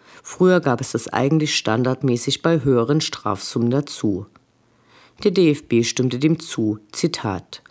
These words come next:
„Demnach dürfen die Dresdner nunmehr bis zu achtzehntausend Euro der Summe für sicherheitstechnische oder gewaltpräventive Maßnahmen einsetzen,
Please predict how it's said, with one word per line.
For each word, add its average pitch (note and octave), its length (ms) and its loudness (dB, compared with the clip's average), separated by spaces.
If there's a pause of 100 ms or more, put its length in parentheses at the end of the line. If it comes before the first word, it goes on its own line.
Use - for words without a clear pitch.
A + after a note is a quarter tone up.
(540)
„Demnach E3 420 4
dürfen A#2 260 0
die A2+ 100 0
Dresdner C3+ 540 2
nunmehr D#3+ 340 4
bis - 240 -4
zu - 120 -2
achtzehntausend C3+ 840 -2
Euro C#3 360 2
der B2+ 140 2
Summe D3 300 2
für C#3+ 160 -4
sicherheitstechnische C#3+ 1040 0
oder - 180 0
gewaltpräventive C3 960 -2
Maßnahmen A#2+ 560 0
einsetzen, B2 720 0